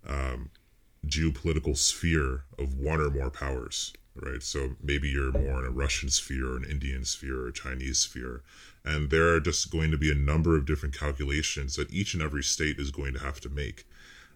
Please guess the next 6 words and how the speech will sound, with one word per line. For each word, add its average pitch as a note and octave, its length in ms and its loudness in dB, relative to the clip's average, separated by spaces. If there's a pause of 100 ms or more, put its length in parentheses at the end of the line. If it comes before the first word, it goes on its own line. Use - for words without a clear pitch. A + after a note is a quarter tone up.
Um, C#2 440 2 (1000)
Muslims G2+ 680 4
in F2+ 140 2
an E2 100 4
ideal E2 460 4
world C#2 520 2